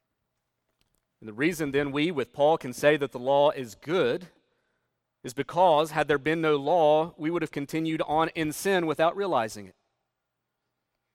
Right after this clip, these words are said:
thus not having a, an, a, a realization of a need for a Savior. Praise God, he gave the law.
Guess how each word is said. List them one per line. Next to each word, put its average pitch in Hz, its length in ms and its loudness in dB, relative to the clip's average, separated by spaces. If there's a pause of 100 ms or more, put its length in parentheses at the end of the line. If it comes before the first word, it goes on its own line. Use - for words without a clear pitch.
(140)
thus 165 520 -2
not 160 200 0
having 170 360 2
a, 151 160 0 (260)
an, 151 120 -2
a, 151 140 -2 (520)
a 180 120 -6
realization 175 760 2
of 147 100 -2
a 156 40 0
need 170 320 0
for 190 100 -4
a 185 60 -2
Savior. 202 520 -2 (560)
Praise 233 280 -6
God, 247 280 6
he 214 60 0
gave 208 240 8
the 196 60 0
law. 254 480 8